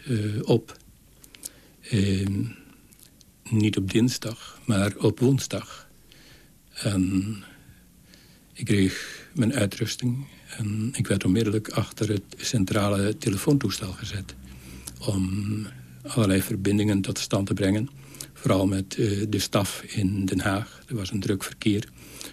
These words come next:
met de generale staf. Ik heb weinig tijd gehad om tot rust te komen. Ik viel eigenlijk natuurlijk,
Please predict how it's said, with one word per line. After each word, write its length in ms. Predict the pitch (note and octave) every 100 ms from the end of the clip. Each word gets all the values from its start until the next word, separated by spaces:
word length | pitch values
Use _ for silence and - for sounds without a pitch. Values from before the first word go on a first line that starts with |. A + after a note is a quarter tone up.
| -
met 300 | G#2 G2+ -
de 100 | A#2+
generale 440 | - G#2+ G2 F#2+
staf. 480 | G2 - G#2+ G#2 - - - - - - - - - - - -
Ik 440 | - A2+ G2 -
heb 120 | - F#2+ - F#2+
weinig 300 | A2 G#2 G2
tijd 240 | - G2+ G2
gehad 360 | G2+ G2 G2
om 300 | G#2 F#2 G2
tot 200 | - F#2
rust 180 | A2 -
te 60 | -
komen. 480 | - F#2+ G2 A#2 - - - - - -
Ik 140 | -
viel 280 | - G#2 G#2+
eigenlijk 480 | - F#2+ F#2+ G2+ -
natuurlijk, 500 | G2 G#2 G2 F2+